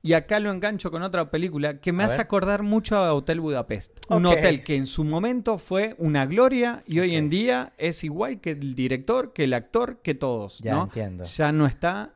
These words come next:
Speaker 1: en la cresta de la ola.
Speaker 2: Mira.
Speaker 1: Es un hotel que está venido a menos.
Speaker 2: Mira, me, me gusta ese, ese análisis. Pero sí
Speaker 1: Gracias.
Speaker 2: termina siendo, en, en definitiva, un hotel.
Speaker 1: Sí, sí.
Speaker 2: Ok, continúa con tu primera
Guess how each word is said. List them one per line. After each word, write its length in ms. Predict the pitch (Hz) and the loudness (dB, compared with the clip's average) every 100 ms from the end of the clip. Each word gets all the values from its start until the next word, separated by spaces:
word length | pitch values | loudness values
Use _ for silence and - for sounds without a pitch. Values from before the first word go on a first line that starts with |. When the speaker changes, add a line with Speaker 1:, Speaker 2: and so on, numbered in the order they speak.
| - | -6
Speaker 1:
en 340 | 139 131 127 | -4 -2 -2
la 100 | 120 | -4
cresta 260 | 117 143 143 | -4 -8 -6
de 120 | 123 | -6
la 120 | 107 | -6
ola. 300 | 110 110 107 - | -6 -8 -12 -18
Speaker 2:
Mira. 360 | 107 104 101 147 | -14 -10 -10 -8
Speaker 1:
Es 240 | 165 156 165 | -2 0 0
un 100 | 143 | -2
hotel 460 | 135 208 233 240 - | 0 -2 -2 -8 -8
que 360 | 180 220 - - | -6 -6 -10 -14
está 200 | 123 139 | -6 -4
venido 240 | 123 113 | -4 -8
a 60 | 101 | -12
menos. 400 | 104 - - _ | -16 -20 -20 _
Speaker 2:
Mira, 360 | 110 127 156 123 - | -12 -10 -10 -12 -14
me, 160 | - 113 | -10 -8
me 160 | 117 117 | -6 -6
gusta 260 | 120 120 | -6 -4
ese, 380 | 143 156 143 131 | -4 -2 -6 -8
ese 160 | 120 139 | -10 -8
análisis. 460 | 123 95 90 87 - | -10 -12 -16 -20 -8
Pero 180 | - 185 | 2 2
sí 140 | 190 202 | 2 -2
Speaker 1:
Gracias. 100 | - | -2
Speaker 2:
termina 320 | 202 190 185 | 0 0 -2
siendo, 280 | 180 165 170 | -2 -4 -4
en, 180 | 170 | -4
en 100 | 143 | -4
definitiva, 440 | 135 127 123 110 120 | -4 -4 -6 -6 -6
un 80 | 120 | -6
hotel. 280 | 104 90 - | -8 -14 -10
Speaker 1:
Sí, 280 | - 143 95 _ _ _ | -4 -2 -4 _ _ _
sí. 260 | - 120 - _ _ _ - | -4 -4 -4 _ _ _ -10
Speaker 2:
Ok, 140 | 127 135 110 92 - | -6 -4 -6 -12 -6
continúa 380 | 147 143 147 151 | -4 -4 -4 -4
con 140 | 175 | -6
tu 120 | 160 | -2
primera 220 | 135 196 | 2 4